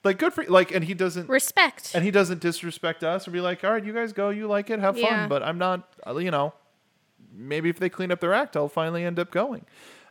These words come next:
Speaker 1: Uh, so I, I definitely agree with that. And I, that's, that's something that a lot of people can, should take to heart. "Oh, I don't have to do that."
Speaker 2: Yeah.
Speaker 1: Y-, you know, right now,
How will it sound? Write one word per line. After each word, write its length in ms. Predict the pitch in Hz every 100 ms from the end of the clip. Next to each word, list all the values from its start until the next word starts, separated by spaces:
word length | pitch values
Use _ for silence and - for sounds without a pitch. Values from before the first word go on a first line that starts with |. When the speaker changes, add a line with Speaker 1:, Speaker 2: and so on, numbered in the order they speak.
| -
Speaker 1:
Uh, 220 | 127 120 -
so 440 | - 160 151 143 - _ _ -
I, 160 | 147 113
I 120 | 127 135
definitely 380 | 147 151 151 147
agree 160 | 170
with 100 | 269
that. 220 | - 120
And 180 | 139 143
I, 140 | 139 143 160
that's, 240 | 160 - -
that's 180 | 160 165
something 240 | 175 170 156
that 140 | 156
a 20 |
lot 160 | 147 190
of 140 | 247
people 260 | 143 131 123
can, 400 | - 127 113 120 _ _ -
should 560 | - 226 240 143 175 - _ _
take 240 | - 160
to 120 | - 170
heart. 380 | 269 180 - _ _ _ -
"Oh, 360 | 247 147 117 -
I 140 | 160
don't 380 | 139 143 180 -
have 360 | - 160 - -
to 120 | 165
do 260 | 165 202 143
that." 340 | 107 71 - -
Speaker 2:
Yeah. 360 | 214 202 180 175 -
Speaker 1:
Y-, 140 | 95 - - -
you 160 | 160
know, 400 | 147 139 135 120 -
right 340 | 143 170 170
now, 600 | 165 185 185 175 165 147